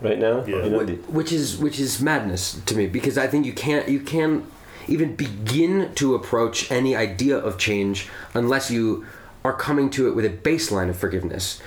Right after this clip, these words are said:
Speaker 3: Because it, it, because otherwise all that you're saying to somebody is you, you either change or you don't deserve to be alive. Like, that's, that's the essential thing. If you're not
Speaker 1: Mm-hmm.
Speaker 3: coming to it with change and then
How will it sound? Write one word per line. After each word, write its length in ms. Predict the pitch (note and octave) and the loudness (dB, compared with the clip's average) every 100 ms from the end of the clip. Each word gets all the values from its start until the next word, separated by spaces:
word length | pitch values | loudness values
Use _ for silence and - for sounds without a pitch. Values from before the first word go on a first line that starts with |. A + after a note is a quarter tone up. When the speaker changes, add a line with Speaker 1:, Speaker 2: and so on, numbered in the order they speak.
| - - | -10 -4
Speaker 3:
Because 340 | C#3 D3 - | 0 0 0
it, 140 | D3+ D3 - | -2 -2 -4
it, 140 | - - - - - - | -8 -10 -20 -20 -14 -4
because 200 | D3 F3+ - | 0 0 2
otherwise 400 | F#3+ E3 C#3+ - | 4 4 2 2
all 180 | D3 D3+ | 2 2
that 100 | A#2+ | 2
you're 320 | A#2+ G#2+ G#2+ - | 2 2 -2 -4
saying 520 | - F#3+ F3+ A2+ G2+ | 0 2 4 2 -2
to 80 | G2 | 0
somebody 480 | - A2 G#2 G#2 A2 | 0 2 2 2 2
is 220 | A2 F2+ - - | 0 -2 -8 -6
you, 200 | - D3 - | -4 -4 -4
you 200 | D3+ D#3+ | -2 0
either 240 | D#3+ C#3+ C3 | 2 2 0
change 600 | - D3+ E3+ A#3 A3+ - - - - | 2 4 4 2 -2 -8 -14 -6 2
or 200 | D#3 - | 2 2
you 120 | D#3+ | 2
don't 320 | E3 E3 - | 4 2 2
deserve 640 | B2+ C3 D3 D3 B2+ - - - - | 0 2 4 2 0 -8 -12 -16 -4
to 120 | - | -2
be 240 | A#2+ G2+ C3+ | 0 4 4
alive. 580 | G#2+ D#3+ G#2 - - - | 6 4 2 0 -4 0
Like, 180 | C#3+ | 2
that's, 240 | F3 F#3 - | 2 2 2
that's 200 | E3 F3 | 0 2
the 80 | D#3 | 2
essential 320 | E3+ D#3 C#3+ | 2 0 0
thing. 140 | C#3+ | 0
If 80 | A#2+ | 2
you're 80 | C#3+ | 2
not 120 | E3+ F3+ | 2 2
Speaker 1:
Mm-hmm. 40 | |
Speaker 3:
coming 280 | F3+ F3 D#3+ | 2 2 2
to 140 | D3+ | 2
it 60 | C#3+ | 2
with 280 | A#2+ A2 - - - - | 2 0 -4 -12 -8 0
change 760 | - D#3+ E3+ G3 G#3 - - - - - | 2 6 6 4 2 -2 -6 -16 -20 -2
and 200 | D#3 D#3 | 2 2
then 560 | A2+ G2 C#3 E3 F3 - | 2 2 4 4 2 0